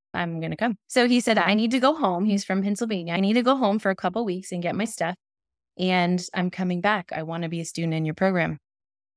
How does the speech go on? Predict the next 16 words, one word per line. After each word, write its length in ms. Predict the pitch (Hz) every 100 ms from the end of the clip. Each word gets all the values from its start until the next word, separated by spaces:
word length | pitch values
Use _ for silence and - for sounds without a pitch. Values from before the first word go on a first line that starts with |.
| 185
And, 340 | 202 185 180 - _
uh, 100 | 175 -
we 260 | 185 208
just 380 | 269 311 - - _
said, 420 | - 196 170 170 180 _
"Okay." 880 | 190 175 - 143 175 190 - 180 269 427
There's 260 | 196 208 202
another 300 | 196 196 202
little 260 | 196 190
house, 440 | 185 170 175 - - -
uh, 100 | 175
when 140 | 175
we 80 | 160
bought 300 | 170 170 -
the 80 | -
property 680 | 175 175 165 170 165 165